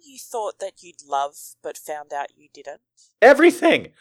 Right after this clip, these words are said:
Speaker 2: Oh man, I'm sorry I can't come up with a more specific answer, but hasn't everybody thought you were gonna get something, it was gonna make you happy, you didn't, and it wasn't? Uh, and then also the movie Mission to Mars. I had watched, like, ten great movies before I watched the movie Mission to Mars with Jerry O'Connell,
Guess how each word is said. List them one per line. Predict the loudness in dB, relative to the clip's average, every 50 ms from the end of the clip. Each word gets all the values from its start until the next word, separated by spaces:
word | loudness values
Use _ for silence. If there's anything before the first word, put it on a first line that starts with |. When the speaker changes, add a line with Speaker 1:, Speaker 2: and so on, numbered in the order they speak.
| _ -20 -20 -6 _ 6
Speaker 2:
Oh | 8 10 10 10 8
man, | 8 6 6 6 8 6 6
I'm | 4 4 2 2
sorry | 4 6 8 8 8
I | 8 6
can't | 6 6 4 6 6
come | 6 8 8
up | 8
with | 6 6
a | 4
more | 6 4 4
specific | 4 2 -2 -2 0 0 0 0 2 2
answer, | 2 2 2 0 -4
but | -6 -6 -4 0
hasn't | 0 0 0 -2 -6 -10 -10
everybody | -10 -8 -8 -8 -4 -4 -2 -2 -2 -4
thought | -4 -4 -4 -4 -4 -4
you | -8 -12
were | -10
gonna | -8 -6 -8 -6
get | -6 -8 -8 -6
something, | -6 -6 -6 -6 -6 -8 -10 -10 -10
it | -12
was | -14 -12 -12
gonna | -12 -12 -12
make | -12 -12 -12 -12 -10
you | -12 -10
happy, | -8 -8 -8 -8 -10 -12 -12
you | -14 -14 -16
didn't, | -14 -12 -12 -12 -14 -14 -18
and | -20 -20
it | -18
wasn't? | -14 -14 -12 -12 -14 -16 -18 -20 _ _ _ _ _ _ _ _ _ _ _ _ _ -14
Uh, | -12 -12 -12 -12 -12 -12 -8
and | -6 -2 -2
then | 0 0
also | 2 4 6 6 6 4 2 0
the | 0 -2
movie | -4 -6 -6 -6 -4
Mission | -4 -4 -4 -4 -6
to | -8 -6
Mars. | -4 -4 -4 -4 -4 -6 -8 -10 -12 -14 _ _ _ _ _ _ _ _ _ _
I | -6 -2
had | -2 0 -2 2
watched, | 4 4 4 4 2 -2
like, | -4 -4 -4 -6 -8 _
ten | -6 -4 -4 -4 -4 -2
great | 0 0 0 0 0
movies | -6 -8 -8 -8 -10 -10
before | -12 -12 -6 -2 0 0
I | 0
watched | 0 -2 -4 -4 -6 -12 -20 -20 _
the | -20 -14
movie | -12 -12 -10 -10 -10 -10
Mission | -10 -10 -10 -10 -10 -12
to | -12
Mars | -10 -8 -8 -8 -8 -8 -10
with | -12 -14 -14
Jerry | -14 -12 -10 -8 -6 -6
O'Connell, | -6 -8 -8 -8 -10 -8 -8 -8 -8 -10 -10